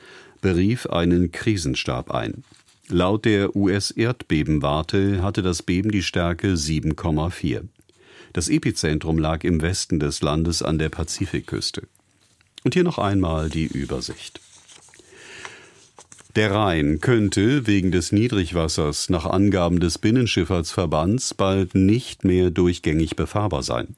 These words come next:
Bundesfinanzminister Klingbeil rückt nach Kritik von seinen Plänen zur Besteuerung von Vereinen ab.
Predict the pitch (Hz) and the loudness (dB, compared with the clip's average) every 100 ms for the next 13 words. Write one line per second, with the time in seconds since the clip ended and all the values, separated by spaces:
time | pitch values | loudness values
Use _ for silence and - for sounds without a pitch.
0 | _ _ _ _ - - - - - 120 | _ _ _ _ -20 -20 -20 -10 0 2
1 | 170 - 139 123 127 113 110 - 110 - | 2 2 2 2 2 2 2 0 -2 2
2 | 107 98 104 127 127 104 120 - - - | 2 2 2 0 0 2 2 -2 -10 -8
3 | 76 67 - 78 - 120 - - - - | -6 -6 -4 -4 0 -2 -4 -20 -20 -14
4 | - 113 95 90 95 90 - 92 101 117 | -2 0 2 2 2 2 0 2 2 2
5 | 110 - 90 85 104 92 87 82 80 - | 2 0 0 0 0 0 0 0 0 -2
6 | 78 73 82 - 92 90 71 101 - 71 | -4 -2 -2 -2 0 0 0 -2 -2 -6
7 | - | -8